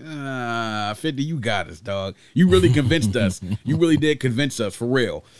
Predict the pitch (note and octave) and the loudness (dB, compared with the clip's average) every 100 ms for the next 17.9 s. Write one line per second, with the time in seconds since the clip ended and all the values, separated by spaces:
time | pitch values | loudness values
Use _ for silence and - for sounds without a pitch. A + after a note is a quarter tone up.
0 | _ B2 C#3 D#3 D3+ D3+ - E3+ D3 E3 | _ -6 -2 -2 0 -2 0 -2 0 0
1 | D3+ C#3+ B2+ B2 D3 B2 D3 C#3+ C3 - | 0 0 -4 -4 -4 0 2 2 0 -6
2 | - C#3+ F3+ D#3 G#3+ A#3+ A3 G3+ F#3 D3+ | -2 2 2 4 4 4 0 -2 -2 -2
3 | C3 C#3+ D3 D3+ D3 E3+ F3 G3+ F#3 - | 0 -2 -2 -6 -6 -10 -8 -8 -6 -2
4 | E3+ C#3 A#2+ B2 B2+ B2 A#2+ A#2 F3+ C#3 | -2 -2 -4 -2 -2 -4 -4 -6 -6 -8
5 | C3+ C#3 A#2+ A#2+ A2 - C3 - G#2+ - | -10 -10 -6 -4 -4 -2 -2 -2 -8 -8
6 | A#2 G2+ G#2+ G2 F#2 F#2+ A#2 - _ _ | -6 -6 -4 -6 -4 -2 -2 -4 _ _
7 | _ _ _ _ B2+ A#2+ D3+ C#3 C#3+ C3+ | _ _ _ _ -4 -2 -4 -2 -6 -4
8 | C#3+ C#3 D3 C3+ A2+ C#3+ C3+ A#2 A2 B2 | -4 -2 -2 -2 -4 -2 -2 -2 -4 -2
9 | B2+ A#2+ A#2 - B2 A#2+ - G3+ - C3 | -2 -2 -4 -4 -6 -6 -4 -4 0 2
10 | A#2+ A2+ - C3+ C3+ D3 C#3+ C#3 B2 G#2 | 2 2 -2 -2 0 -2 -2 -2 -2 -2
11 | B2 A2+ F#2 F#2 A2+ G#2 _ - - A2 | -2 -2 -4 -6 -4 -6 _ -20 -6 -6
12 | F2+ E2+ D#2+ F#2 - G2 F#2 E2 D#2+ G#1+ | -6 -12 -14 -14 -10 -10 -10 -14 -16 -18
13 | G1+ A#1+ A2+ C3 C3+ A#2+ F#2 A2 G2+ F#2 | -20 -8 -8 -2 -2 -2 -4 -2 -2 -2
14 | F2 - E2 D#2+ E2+ E2+ C3 A#2+ G2+ G#2+ | -4 -4 -4 -4 -4 0 2 2 0 0
15 | A#2+ G2 F2+ F2 B2+ B2+ - C#3 C#3+ D3 | 0 0 -4 -2 -2 -2 -2 -2 2 2
16 | C#3 C3 C3 A#2 B2 A#2+ C3 A2+ G#2+ B2 | 2 0 0 0 -2 -2 -4 -4 -4 -4
17 | B2+ B2+ C3 F#3+ D#3 D3+ D3 D3+ | -2 0 -2 0 0 2 2 2